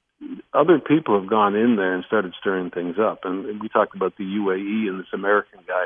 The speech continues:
Khalifa Haftar, who was a retiree from Virginia, suddenly becomes a warlord. Uh, they spent something like thirty billion dollars of Gaddafi's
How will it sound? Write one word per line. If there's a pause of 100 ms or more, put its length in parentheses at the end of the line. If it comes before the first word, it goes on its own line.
(100)
Khalifa (100)
Haftar, (760)
who
was
a
retiree
from
Virginia,
suddenly
becomes
a
warlord. (760)
Uh, (320)
they
spent
something
like (100)
thirty
billion
dollars
of (120)
Gaddafi's